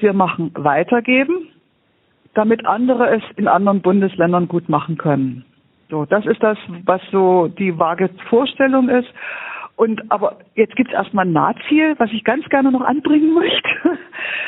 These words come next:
Äh, wir machen ja traditionsgemäß jetzt schon zum dritten Mal unser Feiertagstelefon. Das heißt, dass wir vom vierundzwanzigsten zwölften, acht Uhr morgens bis zum ersten ersten, zweiundzwanzig Uhr abends,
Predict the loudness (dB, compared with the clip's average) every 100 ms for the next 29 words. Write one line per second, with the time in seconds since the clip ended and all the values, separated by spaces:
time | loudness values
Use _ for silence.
0 | -6 -4 2 2 2 2 2 2 0 0
1 | -2 0 2 2 0 0 2 2 2 0
2 | -2 0 -2 0 0 0 2 2 4 2
3 | 2 2 2 0 2 2 0 -4 -4 -8
4 | -6 -6 -6 -6 -4 -8 -14 _ -14 -2
5 | 0 2 -2 _ -20 -18 -6 -2 -2 0
6 | 0 2 -2 0 0 2 2 0 0 -2
7 | -6 -12 -4 2 2 2 -2 0 0 0
8 | -16 -8 -6 -6 -4 0 2 4 4 4
9 | 0 0 -6 -6 -4 -4 -4 -10 _ _
10 | _ -2 -2 -4 -4 -2 2 2 2 -4
11 | -6 -2 -2 -4 0 2 2 2 0 0
12 | -4 -8 -4 -2 2 2 4 0